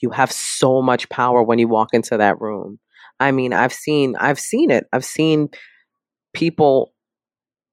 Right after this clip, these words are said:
just the way that they speak to celebrities who have made their own and who have their own stuff and know that they don't need you.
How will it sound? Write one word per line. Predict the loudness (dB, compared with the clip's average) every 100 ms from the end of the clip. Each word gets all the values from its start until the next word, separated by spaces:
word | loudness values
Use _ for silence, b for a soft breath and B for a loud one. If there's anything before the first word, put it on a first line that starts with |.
| _
just | 0 0 2
the | 0
way | 4 4
that | 4 4
they | 2
speak | 2 -4 2 2 2 -2
to | -2 4 6 6 2 _ _ _ _ _ _ _ _ _ _ _ _
celebrities | -6 2 4 4 2 4 4 4
who | 4 2
have | 4
made | 4 4 4
their | 2 2
own | -2 -6 -8 -10 _ -6
and | -6
who | -4
have | -2 0 2
their | 0 0
own | -4
stuff | -4 0 0
and | 0 2
know | 2
that | 2
they | 2
don't | 2 2
need | 2 0 2
you. | 2 2